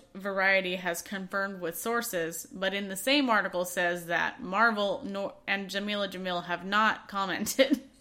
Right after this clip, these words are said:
So no one has confirmed this, but that's what we're thinking, apparently. So, cool. I like her. I thought she, I thought she was really good as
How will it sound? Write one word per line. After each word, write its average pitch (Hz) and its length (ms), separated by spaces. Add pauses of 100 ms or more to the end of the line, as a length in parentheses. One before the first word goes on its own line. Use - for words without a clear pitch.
(120)
So 233 500
no 220 240
one 240 160
has 220 160
confirmed 180 380
this, - 320
but 180 260 (480)
that's 254 240
what 262 160
we're 233 140
thinking, - 480
apparently. 180 680
So, 147 320 (540)
cool. 311 420
I 285 140
like 220 180
her. 220 240 (180)
I - 60
thought 233 200
she, - 60
I 226 80
thought 226 160
she 226 100
was 190 100
really 196 180
good 190 220
as 170 360